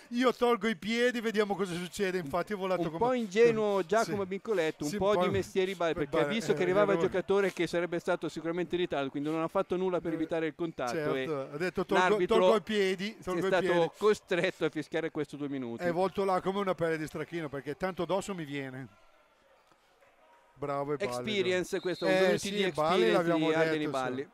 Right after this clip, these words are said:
Speaker 1: Abbiamo detto, eh.
Speaker 2: Riprende il gioco, una rete di vantaggio, ma centoventi secondi di superiorità numerica.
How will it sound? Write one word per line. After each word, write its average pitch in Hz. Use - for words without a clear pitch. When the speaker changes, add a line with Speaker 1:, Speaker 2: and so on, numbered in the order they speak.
Speaker 1:
Abbiamo 143
detto, 131
eh. 127
Speaker 2:
Riprende 208
il 202
gioco, 208
una 185
rete 220
di 208
vantaggio, 175
ma 127
centoventi 226
secondi 190
di 180
superiorità 175
numerica. 151